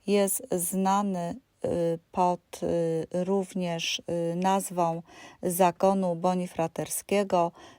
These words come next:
czy zakonu braci dobrych, braci miłosiernych. Zakon ten koncentruje się przede wszystkim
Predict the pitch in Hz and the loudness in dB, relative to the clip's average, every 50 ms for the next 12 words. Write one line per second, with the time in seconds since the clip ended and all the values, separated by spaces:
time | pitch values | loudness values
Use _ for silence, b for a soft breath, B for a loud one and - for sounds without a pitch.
0 | B B _ - - 208 208 208 196 190 175 165 165 - 185 180 180 175 175 170 | B B _ 0 2 2 2 2 2 2 0 0 0 -2 -2 -2 -2 -2 -4 -4
1 | 170 - - _ _ _ _ _ _ - - 190 180 165 170 - - - - 165 | -4 -6 -10 _ _ _ _ _ _ 0 2 4 4 4 2 -2 -6 -6 -4 -4
2 | 165 175 b b b b b _ _ - 165 160 190 180 185 185 190 196 185 175 | -4 -6 b b b b b _ _ -10 0 4 4 6 6 4 4 2 2 2
3 | 175 - - b b b b _ - 180 180 180 175 - - - 180 175 175 - | 2 0 -6 b b b b _ 0 4 4 4 2 2 -2 -4 -4 -4 -4 -6
4 | - - 190 190 185 185 190 196 - - 196 190 180 180 170 165 160 160 - - | -4 -4 -4 -2 -2 -2 -4 -4 -4 -2 -2 -2 -2 -2 -4 -6 -8 -10 -14 -20
5 | B B B B B B B - - 185 185 220 226 233 - 220 214 208 - 208 | B B B B B B B -6 -6 0 2 2 2 2 2 -2 -2 0 0 0
6 | 196 190 185 185 185 - 190 190 185 269 185 180 180 196 196 190 190 190 196 - | 0 0 -2 -4 -4 -4 -4 -4 -2 -4 -6 -6 -4 -2 0 0 0 0 -2 -4
7 | 175 175 - - 170 180 180 175 - 196 180 - - - 180 175 170 170 - | -8 -8 -8 -6 -4 -4 -4 -4 -4 -4 -6 -6 -4 -4 -4 -4 -4 -6 -8